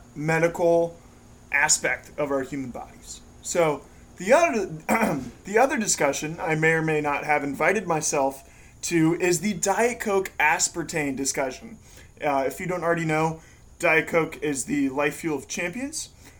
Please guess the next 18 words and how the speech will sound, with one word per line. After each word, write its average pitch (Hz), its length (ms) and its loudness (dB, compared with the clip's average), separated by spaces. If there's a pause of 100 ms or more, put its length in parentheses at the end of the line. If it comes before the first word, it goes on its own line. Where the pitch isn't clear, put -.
um, 147 240 2
but 151 140 -6
this 233 220 -2
is 190 100 -8
directed 165 400 -2
to - 80 -12
me. 175 200 -4
So 147 320 2
it 165 160 -6
says, 160 360 -2 (540)
"Patrice, - 640 0 (360)
I 185 100 4
know 240 160 6
that 202 160 6
is 151 120 0
all 156 200 8
on 151 160 2
you, 131 180 -4